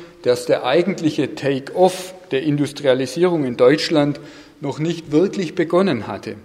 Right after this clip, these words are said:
und deshalb die Industriearbeiterschaft als soziale Klasse im Marxischen Sinne noch gar nicht wirklich existierte.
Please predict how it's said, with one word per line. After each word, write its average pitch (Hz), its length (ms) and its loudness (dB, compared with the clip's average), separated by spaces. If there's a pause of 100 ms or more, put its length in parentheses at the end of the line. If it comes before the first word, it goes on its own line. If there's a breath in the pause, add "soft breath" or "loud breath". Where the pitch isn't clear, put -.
(800)
und 123 120 -2
deshalb 147 400 6
die 151 60 6
Industriearbeiterschaft 147 1400 2
als 123 220 0
soziale 135 680 -2
Klasse 139 520 -4 (1040 soft breath)
im 127 120 -2
Marxischen 131 540 0
Sinne 147 460 2 (340 loud breath)
noch 131 240 -2
gar 123 220 4
nicht 147 280 0
wirklich 127 380 -2
existierte. - 680 -10